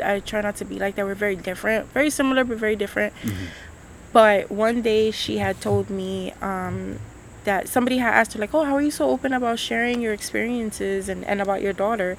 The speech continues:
Speaker 2: Mm-hmm.
Speaker 1: And she said, "I don't know, I just like to, you know, change people's lives through the power of testimony."
Speaker 2: Mm.
Speaker 1: And I ran with that. And that is my mission statement,
Speaker 2: Yeah.
Speaker 1: changing people's lives through the power of testimony.
Speaker 2: Awesome.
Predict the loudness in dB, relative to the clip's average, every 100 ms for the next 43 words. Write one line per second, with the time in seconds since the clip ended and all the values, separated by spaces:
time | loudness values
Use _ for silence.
0 | -6 -6 -6 -10 -4 -4 -4 -4 0 2
1 | 4 6 6 4 0 -2 2 0 2 0
2 | -2 -2 -2 -4 -2 -2 -2 0 0 0
3 | -2 -6 -2 0 0 0 0 0 -4 -4
4 | -4 -6 -8 -12 -14 -8 -4 0 0 2
5 | 2 2 0 0 0 -2 -6 -6 -4 -2
6 | -4 -6 -2 -2 -2 0 0 0 -4 -6
7 | -6 -8 -8 -8 -8 -6 -8 -8 -10 -4
8 | -2 -2 -2 -2 -4 -4 -6 -2 -2 -2
9 | -2 -6 -6 -6 -4 -4 -6 -4 -4 -4
10 | -10 -8 -8 -8 -10 -10 -8 -8 -10